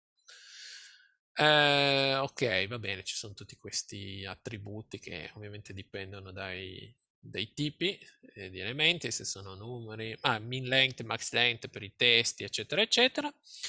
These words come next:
Ecco, quando un elemento è valido, si applica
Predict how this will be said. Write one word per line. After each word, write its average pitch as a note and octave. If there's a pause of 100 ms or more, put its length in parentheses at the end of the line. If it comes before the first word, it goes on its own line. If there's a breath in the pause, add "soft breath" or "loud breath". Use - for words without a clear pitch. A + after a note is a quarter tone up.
(380 loud breath)
Ecco, F3+
quando C#4
un A3+
elemento F3+
è D#3
valido, C3 (640 loud breath)
si -
applica C#3